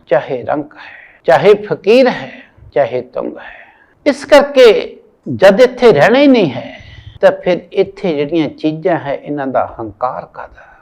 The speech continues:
ਨਾ ਅਸੀਂ ਲੈ ਕੇ ਆਏ ਸੀ, ਨਾ ਅਸੀਂ ਲੈ ਕੇ ਜਾਣਾ, ਤਾਂ ਫਿਰ ਮਾਣ ਕਾਹਦਾ? ਸਤਿਗੁਰ ਕਬੀਰ ਮਹਾਰਾਜ ਜੀ ਸਮਝਾਉਣ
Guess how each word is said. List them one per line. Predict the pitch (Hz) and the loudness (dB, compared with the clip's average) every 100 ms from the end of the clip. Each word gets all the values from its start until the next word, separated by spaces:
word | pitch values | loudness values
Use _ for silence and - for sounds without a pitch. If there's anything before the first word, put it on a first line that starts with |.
| _ _ - | _ _ -4
ਨਾ | 160 160 233 285 | 2 6 8 6
ਅਸੀਂ | 285 277 | 6 6
ਲੈ | 269 | 6
ਕੇ | 262 262 240 | 6 6 8
ਆਏ | 202 254 | 8 6
ਸੀ, | 240 285 | 6 4
ਨਾ | 233 214 233 | 6 6 6
ਅਸੀਂ | 240 240 | 4 4
ਲੈ | 214 | 6
ਕੇ | 202 208 | 6 2
ਜਾਣਾ, | 143 139 151 220 165 139 - - - _ | 4 4 4 4 2 -2 -14 -20 -20 _
ਤਾਂ | 90 | -8
ਫਿਰ | - 139 | -6 -6
ਮਾਣ | 104 107 113 - | -6 -8 -8 -10
ਕਾਹਦਾ? | - - - _ _ _ _ | -12 -20 -20 _ _ _ _
ਸਤਿਗੁਰ | _ - 135 165 - | _ -18 -10 -4 -4
ਕਬੀਰ | - 147 214 | -2 -2 -2
ਮਹਾਰਾਜ | 220 185 151 143 | -2 -4 -4 -8
ਜੀ | 156 | -12
ਸਮਝਾਉਣ | - - 139 127 175 - | -12 -8 -8 -4 -6 -6